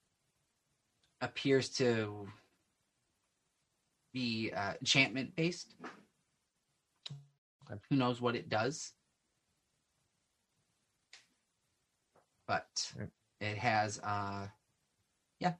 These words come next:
Speaker 1: tete-, it, it, there's something magical about this.
Speaker 2: All right. I'm gonna go back to the group and, and fill them in. This, this chariot it seems to be enchanted somehow. And the fact that they got it in here, either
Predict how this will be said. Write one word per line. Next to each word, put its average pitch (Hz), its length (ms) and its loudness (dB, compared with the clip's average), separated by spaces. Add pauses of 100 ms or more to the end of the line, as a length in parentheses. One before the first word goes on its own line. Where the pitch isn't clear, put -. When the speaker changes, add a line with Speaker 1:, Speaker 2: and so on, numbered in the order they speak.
(120)
Speaker 1:
tete-, - 180 0
it, 131 320 4
it, 131 180 6
there's 135 260 6
something 143 240 0
magical 135 300 0
about 165 220 0
this. - 260 -8 (640)
Speaker 2:
All - 80 -20
right. - 80 -20 (120)
I'm 117 80 -8
gonna 170 120 4
go - 0 -
back 165 160 6
to 143 80 0
the 127 60 2
group 117 280 0
and, 107 220 0
and 104 200 -4
fill 117 140 4
them 104 160 4
in. 104 240 2 (1000)
This, 139 480 0
this - 180 -2
chariot 143 580 6 (420)
it 110 340 -4
seems 160 220 2
to 147 60 2
be 131 120 6
enchanted 110 440 0
somehow. 95 560 0 (180)
And 104 180 0
the 104 60 -2
fact 156 300 2
that 123 160 2
they 107 100 4
got 117 220 6
it 110 120 4
in 101 140 4
here, 127 560 2
either 104 560 0